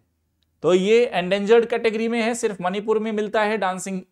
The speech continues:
डियर कहते हैं, केबुल लेमजॉ फ्लोटिंग नेशनल पार्क के बायोमास में मिलता है। वाइल्ड लाइफ प्रोटेक्शन एक्ट नाइनटीन सेवेंटी टू के शेड्यूल वन के अंदर है। इसका मतलब काफी इंपॉर्टेंट है ये हमारे लिए,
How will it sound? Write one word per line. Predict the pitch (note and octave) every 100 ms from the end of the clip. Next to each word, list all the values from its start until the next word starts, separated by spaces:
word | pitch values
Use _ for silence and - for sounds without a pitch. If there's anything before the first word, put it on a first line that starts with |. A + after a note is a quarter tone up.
| _ - -
डियर | D#3+ G#3 A3
कहते | A3 A3 G#3+
हैं, | G#3+ A3+
केबुल | F3 F3+ F3+
लेमजॉ | F3+ E3+ F3 F3+
फ्लोटिंग | F3 D#3 E3+ F3+
नेशनल | E3 E3+ D#3+
पार्क | D#3+ D#3+
के | D#3+
बायोमास | C3 C3+ C3+ E3+ G#3+
में | G#3
मिलता | G#3 G3+ G#3+
है। | G3 A3 _ _ _ _ _
वाइल्ड | B2+ D3 F#3+ B3 A#3
लाइफ | A3+ A3+
प्रोटेक्शन | G#3+ G#3+ G#3+ G#3+
एक्ट | G#3 G#3
नाइनटीन | F#3 G3+ G3+ G#3+
सेवेंटी | G3+ G3 G3 G3+
टू | G3 F#3+
के | G3 G3
शेड्यूल | F#3+ - E3 F3 E3+ C3+ B2
वन | D#3+ A3 A3+
के | A3+
अंदर | A3 G#3+ G#3+
है। | G#3+ A#3
इसका | G3 - F3+
मतलब | D#3 D3+ G3 F#3+ _ -
काफी | A#3+ - A3+ A#3 A#3+ - _ _
इंपॉर्टेंट | F3 F#3 F#3+ G3 G3
है | G3 G3+
ये | G3+
हमारे | F3 F3+ F#3+
लिए, | F#3+ G#3+